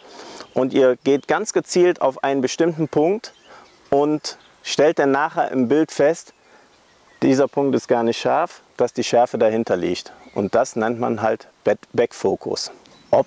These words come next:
euer Objektiv einen Backfokus hat,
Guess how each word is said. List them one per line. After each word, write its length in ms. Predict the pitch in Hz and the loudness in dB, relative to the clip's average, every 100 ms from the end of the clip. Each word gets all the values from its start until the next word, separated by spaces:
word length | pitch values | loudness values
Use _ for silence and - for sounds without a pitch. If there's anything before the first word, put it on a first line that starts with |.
| - | 0
euer 520 | 120 123 123 113 107 - | 2 4 4 4 0 -4
Objektiv 640 | 113 - 107 - - 123 - | -4 0 0 0 0 0 0
einen 240 | 107 104 | -2 0
Backfokus 720 | 95 110 - 127 113 110 90 - | 0 -2 -2 -2 0 -2 -2 -2
hat, 240 | 147 | -4